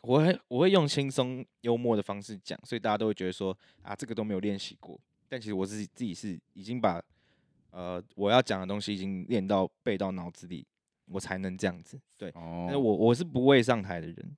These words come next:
Speaker 1: 所以每次跟我同一组都跟我，都一定是我上台。如果有在听的，我大学同学或高中同学都知道。
Speaker 2: 了解。
Speaker 1: 对，好。然后呢，我算会讲话啦，就是算是会聊天吧，就是我自己觉得啦。
Speaker 2: 嗯。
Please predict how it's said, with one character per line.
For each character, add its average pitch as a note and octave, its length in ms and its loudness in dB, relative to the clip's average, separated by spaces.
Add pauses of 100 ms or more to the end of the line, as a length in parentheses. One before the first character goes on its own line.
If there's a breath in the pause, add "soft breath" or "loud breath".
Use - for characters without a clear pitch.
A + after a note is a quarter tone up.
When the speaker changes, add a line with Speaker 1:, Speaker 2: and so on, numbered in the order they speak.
Speaker 1:
所 C#3 120 2
以 C3 40 6
每 G#2+ 180 2
次 C#3 120 -2
跟 C#3+ 120 6
我 A#2+ 40 6
同 G#2+ 180 0
一 A2+ 40 -2
组 F#2+ 220 -6
都 G#2 120 -6
跟 G#2 120 -4
我， G2+ 200 -2
都 A#2 180 -2
一 B2+ 100 -6
定 A#2 140 -4
是 A2+ 80 -4
我 F#2 140 0
上 F#2 180 0
台。 - 160 -10
如 A2+ 100 0
果 A2+ 120 8
有 G2+ 40 8
在 G#2+ 140 6
听 G#2+ 180 -2
的， F#2+ 200 2
我 F#2+ 200 -2 (120)
大 G#2 160 -2
学 F#2+ 60 0
同 F#2 120 -4
学 F#2 140 0
或 F#2+ 80 4
高 G2 160 0
中 F#2+ 100 0
同 F2+ 100 -6
学 F#2 160 -8
都 G2+ 140 -6
知 - 160 -12
道。 - 120 -12 (480 soft breath)
Speaker 2:
了 F2+ 200 -8
解。 - 180 -14
Speaker 1:
对， G2+ 160 -10 (600)
好。 G2+ 260 -6 (1080)
然 B2 140 0
后 E3 60 4
呢， C#3 220 4
我 A2 200 6
算 F#3 160 2
会 C#3+ 140 6
讲 F#2 180 -4
话 G2+ 180 2
啦， - 100 -8 (120)
就 - 100 -18
是 A2+ 260 -6 (840)
算 - 420 -8
是 A#2+ 140 -10
会 C3 140 -2
聊 F#2 180 0
天 F#2+ 240 -2
吧， F2+ 140 -4 (160)
就 A2 100 -12
是 G#2+ 80 -6
我 A2 200 0
自 D#3 100 -2
己 C3 80 -2
觉 G2 120 -6
得 E2 120 -6
啦。 - 180 -12
Speaker 2:
嗯。 G2 320 4